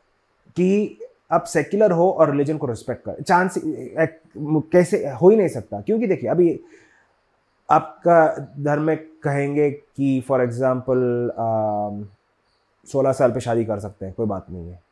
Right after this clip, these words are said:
लेकिन अभी क्या ये सेक्युलर वाले क्या बोलेंगे, "नहीं, हमारे वुमेन्स राइट्स हैं, हमारे क्या, क्या जो भी राइट्स है, डेमोक्रेटिक राइट्स है, अठारह तक ये नहीं कर सकते।"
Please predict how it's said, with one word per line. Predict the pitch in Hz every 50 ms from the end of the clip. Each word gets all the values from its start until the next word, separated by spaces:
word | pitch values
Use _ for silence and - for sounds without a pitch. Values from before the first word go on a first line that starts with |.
| -
लेकिन | 120 131 135 139 135
अभी | 131 131 135 131 123
क्या | 139 131
ये | 123 123 131 131 127 120
सेक्युलर | 117 - 113 110 131 131
वाले | 127 127 127 120
क्या | 127 120
बोलेंगे, | 117 117 117 113 113 123
"नहीं, | 127 131 127 127 127 120 - - - - - - - -
हमारे | 117 120 123 123 120 120
वुमेन्स | 120 120 120 123 123 120 120
राइट्स | 117 117 117 120 120 113 - -
हैं, | 117 117 110
हमारे | 107 110 113 113 117 117 117 110
क्या, | 113 113 104
क्या | 117 110 85
जो | 131 139 185 180
भी | 160 123 113
राइट्स | 117 117 117 113 -
है, | 113 107
डेमोक्रेटिक | 110 113 110 107 117 113 107 117 107
राइट्स | 110 110 104 170
है, | 180
अठारह | 123 - - 127 120 123
तक | 113 123 98 - -
ये | 117 113
नहीं | 110 107 92
कर | 95 87
सकते।" | - - -